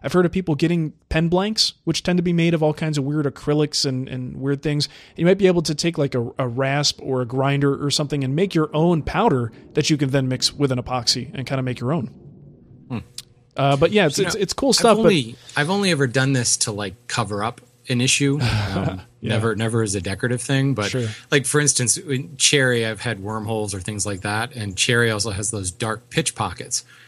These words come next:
Speaker 2: So I'll take, you know, some sort of dark dye,
Speaker 1: Yeah.
Speaker 2: dye some epoxy. You gouge a little hole to make the wormhole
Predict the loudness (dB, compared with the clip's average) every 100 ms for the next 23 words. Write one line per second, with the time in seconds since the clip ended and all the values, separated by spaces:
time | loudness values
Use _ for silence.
0 | _ -4 -2 0 0 0 0 -4 _ -10
1 | -8 -6 -4 0 0 0 0 -2 -4 -4
2 | -2 -2 -6 -20 -16 -6 0 0 0 -2
3 | -6 -6 -4 -2 0 0 0 -4 0 0
4 | 2 -2 -4 -8 -14 -20 -20 _ _ -10
5 | -8 -2 0 -2 -2 0 2 2 -2 -4
6 | -6 -2 2 2 0 -2 -4 -6 -4 -4
7 | -4